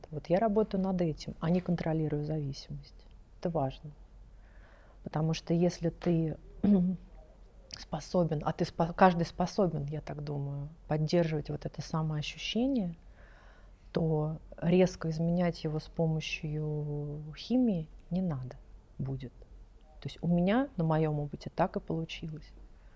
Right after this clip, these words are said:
Я не могу щас сказать, что я, а, что я стала трезвенницей.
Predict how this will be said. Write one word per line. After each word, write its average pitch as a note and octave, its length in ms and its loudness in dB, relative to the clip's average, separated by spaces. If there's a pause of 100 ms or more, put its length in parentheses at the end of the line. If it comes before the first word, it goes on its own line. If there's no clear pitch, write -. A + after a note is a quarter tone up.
(200)
Я G3 160 8
не G#3+ 100 8
могу G#3+ 300 6
щас G#3+ 180 2
сказать, G3+ 360 2
что - 180 -4
я, G3+ 440 4 (140)
а, D#3+ 560 -4 (680)
что - 200 -6
я G3 140 6
стала F#3 360 0
трезвенницей. - 840 -4